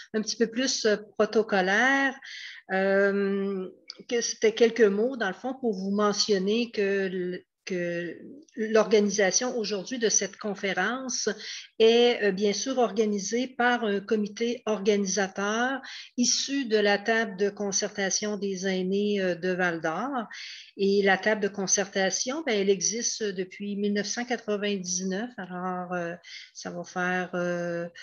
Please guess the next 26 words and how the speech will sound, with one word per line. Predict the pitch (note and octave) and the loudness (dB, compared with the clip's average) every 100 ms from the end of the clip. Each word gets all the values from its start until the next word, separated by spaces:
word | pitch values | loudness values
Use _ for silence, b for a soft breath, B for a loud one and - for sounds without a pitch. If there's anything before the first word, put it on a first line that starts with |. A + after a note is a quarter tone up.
| B B | B B
vingt-deux | F3 G3 G3 F3+ G3+ G3 G#3 | 0 2 2 2 0 0 0
ans | G#3 | 0
cette | - G#3 G3 | 0 -2 0
année, | F3+ F#3 G#3+ A3 F#3+ | -2 -2 -4 -2 -2
euh, | F3+ | -4
qu'elle | F3+ F#3 | -2 -2
existe. | F3+ E3+ D#3+ E4 - - G#3 B B B - | -2 -4 -4 -2 -2 -4 -8 B B B 0
Et, | B3 C4+ C#4 | 2 4 4
euh, | A3+ G3+ G#3 | 4 2 6
elle | G#3+ | 4
regroupe | A3 G#3 F#3+ - A3 | 6 4 2 0 -2
actuellement, | - - G#3 F#3+ G3+ A3+ A#3 A#3 | -2 0 0 2 -2 0 -2 -2
euh, | F#3+ F3+ | -4 -4
vingt | F3 A3+ A#3 | -2 -2 -2
partenaires, | G#3 - G3 F3+ F3 F#3 G3 G3+ F#3+ | -8 -2 0 2 2 2 2 0 0
euh, | F3 | -2
qui | - | -4
travaillent | - F#3 F#3 G#3 | -2 0 2 2
à | F3+ | 0
l'amélioration | F3+ F#3 F#3+ F3+ E3+ C4+ | -2 -2 -2 -2 -4 -4
des | C4+ | -8
conditions | - G#3 F#3+ G#3 G3 | -6 -6 -4 -6 -6
de | F3 | -6
vie | A3 | -6
des | G#3+ F#3+ | -6 -4
aînés, | F#3+ F3 F3 F#3+ | -4 -4 -6 -6